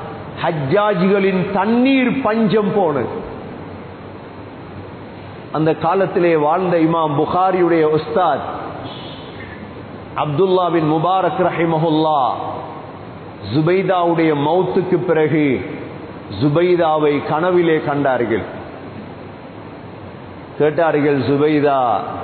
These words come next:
என்ன நடந்தது?" ஜுபைதா சொன்னார்கள், "நான் ஹஜ்ஜாஜிகளுக்கு தண்ணீர் கொடுத்தேனே, அந்த கணவாய் முதல் வெட்டு வெட்டினார்களே,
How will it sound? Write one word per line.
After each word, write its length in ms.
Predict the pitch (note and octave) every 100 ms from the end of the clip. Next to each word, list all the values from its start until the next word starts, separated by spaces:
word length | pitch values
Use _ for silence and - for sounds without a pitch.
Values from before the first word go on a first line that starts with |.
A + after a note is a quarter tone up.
| -
என்ன 260 | E3+ G3
நடந்தது?" 800 | D3 C#3 D3 D3 C#3+ C3+ C3+ G#2+ F2+ - - - - - - - - - - - - - - - A2 G#2+
ஜுபைதா 520 | C3 C#3+ D3 D3+ C3+ C3
சொன்னார்கள், 800 | C3 C3+ C3 B2+ C3+ A#2+ A2 F#2+ - - - - - - - - - - - - - -
"நான் 220 | C3 C3+
ஹஜ்ஜாஜிகளுக்கு 1080 | A#2+ C#3+ B2+ C3+ G3 F#3+ D#3+ F3 E3+ E3+ E3
தண்ணீர் 520 | D#3+ F3 G3+ A#3+ F3+
கொடுத்தேனே, 800 | F3+ F#3 F3 E3+ D#3 D#3 B2+ F2+ - - - - - - - - - - - - - -
அந்த 340 | C3 D3+ C#3+ D3 C#3 B2+ A2+ G2+ - - - - -
கணவாய் 880 | D3+ F3 G3 F#3+ F3 D#3+ C3+ A2+ G#2
முதல் 580 | A#2+ E3 F3+ G#3 A#3 G#3
வெட்டு 760 | D#3 C3 F3+ F3 - A3+ G#3 E3+
வெட்டினார்களே, 960 | F3 A3 F#3+ F3+ E3+ D#3+ D#3+ E3 C#3